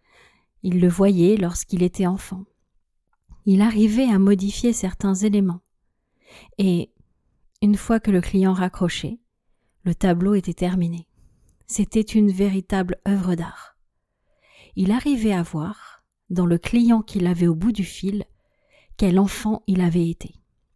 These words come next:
C'était incroyable. Il y avait là toute une collection de tableaux d'enfants que les clients avaient été. Il décida, quelque temps plus tard, de les exposer.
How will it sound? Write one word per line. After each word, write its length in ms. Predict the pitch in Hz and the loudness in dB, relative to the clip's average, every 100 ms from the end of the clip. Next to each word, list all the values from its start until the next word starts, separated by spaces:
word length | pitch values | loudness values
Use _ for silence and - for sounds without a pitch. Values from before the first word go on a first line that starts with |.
| _ _ _ _ _ - | _ _ _ _ _ -8
C'était 320 | - 196 202 | -2 0 2
incroyable. 640 | 208 - 202 180 165 180 - _ _ _ - | 0 0 0 0 -2 -6 -12 _ _ _ -2
Il 140 | 214 | 0
y 80 | 233 | 2
avait 200 | 233 240 | 2 2
là 140 | 208 | 0
toute 340 | - 285 277 269 | -2 -4 -2 0
une 180 | 240 | 0
collection 520 | 233 233 220 - - 214 | 2 0 0 -2 -4 -2
de 100 | 185 | -2
tableaux 540 | - 214 180 180 208 _ _ _ - - - | -2 -2 0 0 -2 _ _ _ -20 -18 -8
d'enfants 640 | 175 208 208 - 208 254 - | -2 -2 -2 -6 -6 -6 -6
que 80 | 208 | -4
les 120 | 175 | -4
clients 380 | - 208 196 214 | -2 -2 2 2
avaient 280 | 214 185 180 | 0 -2 -4
été. 260 | 175 180 - _ _ _ _ _ _ _ - - - | -6 -14 -18 _ _ _ _ _ _ _ -20 -18 -4
Il 160 | 180 | -2
décida, 800 | 165 202 - 190 208 233 202 196 - - | 2 0 0 -2 -2 -2 -4 -8 -14 -6
quelque 280 | 185 - | -4 -2
temps 200 | 180 202 | -2 -2
plus 180 | 196 190 | -4 -4
tard, 240 | 180 214 226 | -2 -2 0
de 80 | |
les 220 | 175 175 180 | 0 0 -2
exposer. 520 | - - 180 165 | -6 -4 -4 -4